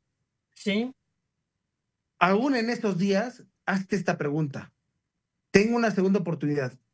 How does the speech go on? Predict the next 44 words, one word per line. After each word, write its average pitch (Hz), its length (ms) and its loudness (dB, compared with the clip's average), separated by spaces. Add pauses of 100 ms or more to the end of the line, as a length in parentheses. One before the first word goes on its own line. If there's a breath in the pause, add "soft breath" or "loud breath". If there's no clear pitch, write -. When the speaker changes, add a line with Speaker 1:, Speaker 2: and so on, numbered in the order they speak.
Speaker 2:
¿Qué 208 140 2
voy 196 200 2
a 185 60 4
hacer 175 260 0
con 147 180 -2
ella? - 340 -8 (1600)
¿Qué 196 120 8
voy 220 140 4
a 202 60 2
hacer 190 200 0
con 180 160 0
ella?". 120 300 -6 (920)
Y, 208 500 6
y, 208 360 4
y 208 320 4 (300)
es 269 160 0
a 339 120 0
ti, 311 160 0
¿eh? 320 280 -4 (480)
No, 214 100 2
o - 40 0
sea, 226 140 -2
no, 247 160 -4
no 233 160 2
se 302 100 -2
lo 233 80 -6
tienes 233 160 -2
que - 100 -12
compartir 185 440 -2
a 226 40 0
nadie 214 280 0
más. 175 160 -2
Es 208 100 -8
algo 254 180 0
muy 285 140 2
personal. 170 480 -2
"¿Qué 269 160 0
voy 285 140 2
a 240 40 2
hacer 233 220 -4
con 214 180 0
esta 214 220 0
segunda 202 320 2
oportunidad? 147 600 -4